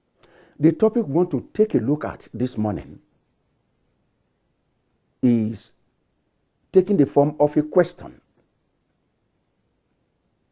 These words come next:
Is this your home?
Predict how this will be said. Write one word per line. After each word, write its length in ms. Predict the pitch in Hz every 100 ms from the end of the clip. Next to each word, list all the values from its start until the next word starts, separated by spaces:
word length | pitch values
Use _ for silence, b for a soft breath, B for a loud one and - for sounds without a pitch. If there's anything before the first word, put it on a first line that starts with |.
| _ _ _ _ _ _ _ _ _ _ _ _ _ _ _ _ _ _ _ _ _ _ _ _ -
Is 140 | 131
this 280 | 117 202 -
your 180 | 117 120
home? 380 | 135 147 80